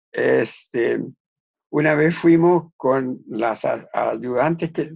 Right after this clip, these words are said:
teníamos, nos habían puesto unas chicas que eran, eh, estudiantes de, de, de, de teatro y que eran nuestras ayudantes en, en, y, y traductoras casi,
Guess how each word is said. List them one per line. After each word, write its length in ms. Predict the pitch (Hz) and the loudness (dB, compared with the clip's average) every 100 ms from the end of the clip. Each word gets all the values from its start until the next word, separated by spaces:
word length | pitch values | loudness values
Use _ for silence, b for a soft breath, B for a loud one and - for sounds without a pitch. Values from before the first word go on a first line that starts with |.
| 143 | -8
teníamos, 500 | 135 127 147 139 139 | -6 -2 -2 -2 -2
nos 220 | 127 107 127 | -4 -6 -6
habían 260 | 117 117 | -4 -4
puesto 300 | 117 117 135 | -4 -8 -8
unas 180 | 123 110 | -10 -10
chicas 360 | - 151 120 - | -12 -8 -8 -8
que 160 | 131 113 | -8 -6
eran, 320 | - 117 113 - | -8 -12 -14 -16
eh, 200 | 95 - | -16 -14
estudiantes 840 | 101 - 113 113 120 139 143 127 123 | -14 -12 -10 -4 -2 -2 -6 -10 -10
de, 360 | 110 110 110 - _ | -12 -12 -16 -20 _
de, 400 | _ - - - _ - | _ -18 -16 -18 _ -20
de, 180 | - - _ _ _ _ _ _ _ _ _ _ 107 | -20 -20 _ _ _ _ _ _ _ _ _ _ -18
de 100 | 104 | -4
teatro 540 | 127 139 147 160 - _ _ _ _ - | -2 -2 -4 -10 -10 _ _ _ _ -16
y 100 | 139 | -6
que 120 | 139 | -2
eran 200 | 139 135 | 0 0
nuestras 400 | 135 131 120 107 | -2 -2 -6 -6
ayudantes 640 | 123 120 127 135 131 117 | -6 -4 -2 -2 -4 -6
en, 180 | 113 107 | -8 -8
en, 380 | 113 107 104 - - | -8 -10 -10 -14 -14
y, 380 | 104 104 - 117 | -14 -12 -12 -6
y 40 | |
traductoras 760 | 120 123 120 - 208 127 117 - | -2 0 -2 -2 -2 0 -4 -8
casi, 360 | 104 - - | -12 -12 -16